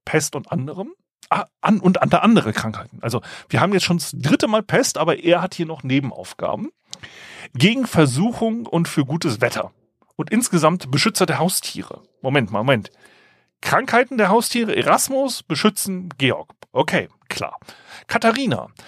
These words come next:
Beschützerin der Mädchen und Jungfrauen. Moment, Moment, das hatten wir doch, äh, bei Barbara schon, die Jungfrauen. Da wird sich jetzt hier um die Jungfrauen geprügelt. Hey, hey, hey, hey. Und Ehefrauen, okay? Dann,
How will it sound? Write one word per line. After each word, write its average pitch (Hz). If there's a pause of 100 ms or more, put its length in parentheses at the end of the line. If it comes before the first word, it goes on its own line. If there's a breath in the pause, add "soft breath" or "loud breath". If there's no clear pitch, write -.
(180 loud breath)
Beschützerin 262
der 247
Mädchen 196
und 180
Jungfrauen. 160
Moment, 147
Moment, 135
das -
hatten 190
wir 190
doch, 180
äh, 156
bei 143
Barbara 196
schon, - (180)
die 139
Jungfrauen. 120 (680)
Da 143
wird 240
sich 196
jetzt 208
hier 220
um 202
die 190
Jungfrauen 190
geprügelt. 110 (1080)
Hey, 185
hey, 113
hey, 127
hey. 92 (560 loud breath)
Und -
Ehefrauen, 180
okay? 202 (180)
Dann, 127